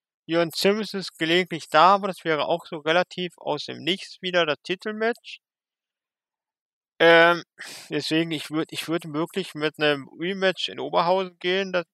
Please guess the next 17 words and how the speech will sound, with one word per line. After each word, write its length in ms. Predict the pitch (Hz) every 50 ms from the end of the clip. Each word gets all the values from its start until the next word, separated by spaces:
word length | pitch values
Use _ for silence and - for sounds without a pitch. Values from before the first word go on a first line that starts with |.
| -
wenn 220 | - 147 156 156 -
Al-Ani 560 | - 135 131 - - - 139 143 147 143 135
dann 260 | 135 131 131 131 123
wieder 360 | 127 127 131 131 131 127 123 -
zur 140 | - - 120
Verfügung 460 | - 123 117 - - 175 185 196 202
steht. 380 | - - - - 202 214 220 - _ - _ _ _ _ _ _ _ _ _ _ _ _ _ _ _ _ _ _ _ -
Und 380 | 156 160 160 160 156 147 -
danach, 380 | 147 139 147 151 156 165 156 143 - - _ _ _ _ 76 _ _ -
und 200 | - 143 147 147
dann 160 | 151 143 131
baut 220 | 131 135 147 143
man 140 | 151 151 135
vielleicht 400 | 120 - 131 131 139 156 147 -
über 220 | - 147 139 143 139
Number 340 | 135 131 139 139 131 127
One, 160 | 127 131 131